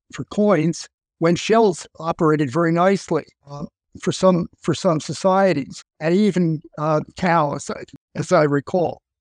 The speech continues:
Um, but we've dwelt on metallic money as being very convenient because it has some value as a pure product as opposed to a medium of exchange.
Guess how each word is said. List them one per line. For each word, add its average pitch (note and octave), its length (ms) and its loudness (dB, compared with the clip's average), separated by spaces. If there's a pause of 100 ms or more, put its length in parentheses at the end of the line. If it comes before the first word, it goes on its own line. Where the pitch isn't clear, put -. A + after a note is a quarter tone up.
(120)
Um, D#3+ 280 2 (340)
but F#3+ 180 4 (440)
we've F#3+ 260 2
dwelt A3 380 2
on E3+ 400 0 (340)
metallic F#3+ 640 0
money D3 440 -2 (360)
as D#3 220 -2
being E3 400 2
very F#3 320 4
convenient E3 520 2
because E3 560 -4
it - 140 -4
has F3+ 440 0 (200)
some G#3 680 2
value E3+ 500 2
as D#3 340 0
a C#3+ 220 0 (120)
pure F#3+ 300 2
product D3+ 560 0 (300)
as D#3+ 160 -2
opposed D#3 440 0
to E3 120 -4
a D#3+ 40 0
medium D#3+ 440 2
of D#3+ 100 -4 (220)
exchange. E3+ 800 -4